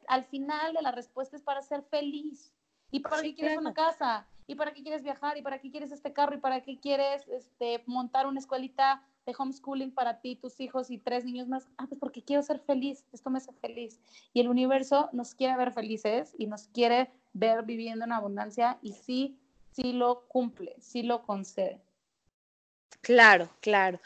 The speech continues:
Speaker 2: Y bueno, pues, ¿qué te parece si para cerrar les
Speaker 1: Ujú.
Speaker 2: damos un mantra y que sea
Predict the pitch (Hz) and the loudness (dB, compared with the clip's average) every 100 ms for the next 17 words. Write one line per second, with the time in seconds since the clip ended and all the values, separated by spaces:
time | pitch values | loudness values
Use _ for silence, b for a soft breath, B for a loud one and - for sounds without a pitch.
0 | B B B B 233 214 226 214 208 - | B B B B 4 12 12 12 6 4
1 | 214 214 - - _ _ _ _ _ _ | 4 4 -2 -16 _ _ _ _ _ _
2 | - 262 294 294 262 240 233 - 240 254 | 8 8 10 10 12 12 10 8 4 4
3 | - 277 277 294 - 254 247 - 240 220 | 2 4 6 8 10 12 12 8 8 10
4 | 233 247 214 233 294 - _ _ _ _ | 12 12 12 12 8 -2 _ _ _ _
5 | - 214 208 214 220 220 226 226 285 - | 6 8 10 12 12 12 8 4 4 -2
6 | - 220 233 240 247 233 226 - 208 196 | 2 4 6 4 4 4 2 8 10 10
7 | 220 277 - 208 208 208 202 185 - - | 8 4 -6 -4 0 0 0 0 -2 2
8 | 220 202 196 202 214 | 6 10 10 8 4